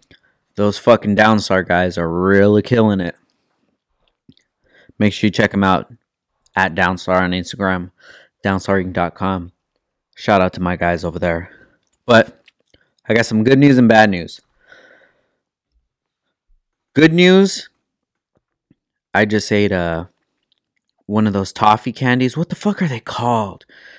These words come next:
They look like a little, the little Mister Hanky, a little piece of shit with, like, little nuggets <laughs> on them,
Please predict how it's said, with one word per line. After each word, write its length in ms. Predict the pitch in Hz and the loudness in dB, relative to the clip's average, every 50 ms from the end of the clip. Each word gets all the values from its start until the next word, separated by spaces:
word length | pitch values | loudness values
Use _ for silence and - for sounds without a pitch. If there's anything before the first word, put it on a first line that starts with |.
| _ _ - | _ _ -2
They 80 | 113 | 2
look 180 | 113 131 139 135 | 2 2 4 2
like 140 | 151 135 - | 2 2 2
a 60 | 117 | 2
little, 480 | 113 120 117 110 104 101 101 104 - - | 4 4 4 4 4 2 0 -2 -4 -4
the 160 | 120 117 117 | -2 0 0
little 380 | 117 113 117 120 117 107 110 113 - | 0 2 2 2 4 2 2 -2 -2
Mister 320 | 131 120 120 117 - 123 101 | -2 -2 -2 0 -2 -2 -2
Hanky, 480 | 104 123 120 123 123 - 156 151 147 | 0 0 0 0 0 -2 -4 -6 -4
a 100 | 143 - | -4 -2
little 180 | 107 113 110 104 | 0 2 2 2
piece 240 | - - 120 107 - | 0 -2 -8 -6 -6
of 80 | 107 | -8
shit 440 | - - - 123 120 117 - - _ _ - | -8 -4 0 2 2 2 2 -2 _ _ -4
with, 120 | 110 104 | -2 -2
like, 180 | 104 98 98 101 | 0 0 0 0
little 260 | 110 107 101 98 98 | 0 0 0 0 0
nuggets 560 | 98 98 101 107 117 117 127 - - - - - | 0 2 2 2 2 0 -2 -4 -4 -4 -4 0
<laughs> 40 | - | 2
on 220 | 147 143 135 131 | 2 4 4 4
them, 320 | 131 131 131 131 143 143 | 4 4 4 4 0 -2